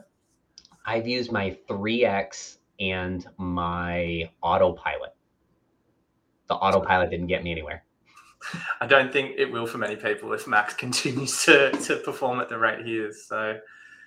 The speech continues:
Speaker 2: um, yeah, I'm, I'm really excited, I think, with the way the game's shaking out with, um, a lot more team selection dilemmas, which we'll get into shortly. It's gonna be a really interesting ten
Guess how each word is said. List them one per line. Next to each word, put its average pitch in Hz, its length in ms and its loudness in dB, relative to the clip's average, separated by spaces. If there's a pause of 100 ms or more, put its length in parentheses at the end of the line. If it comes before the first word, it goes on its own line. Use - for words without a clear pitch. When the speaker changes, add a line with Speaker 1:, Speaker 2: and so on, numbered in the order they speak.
(420)
Speaker 2:
um, 107 560 -4
yeah, 120 200 4
I'm, 127 220 6
I'm 131 160 4
really 139 160 4
excited, 120 480 4
I 107 140 -4
think, 113 320 -10
with 113 120 -10
the 120 80 -4
way 110 200 2
the 110 80 -2
game's 113 320 0
shaking 113 400 -2
out 113 240 -4
with, 113 420 -6 (160)
um, 113 220 -2
a 120 40 -6
lot 117 220 -2
more 110 140 -10
team 117 200 -10
selection 113 380 -4
dilemmas, 113 320 -2
which 120 220 -12
we'll 120 100 -14
get 117 100 -8
into 120 360 -8
shortly. 120 580 -2
It's 117 140 -18
gonna 117 220 -6
be 113 140 -4
a 110 80 -2
really 113 360 -2 (120)
interesting - 400 -18
ten 113 180 -6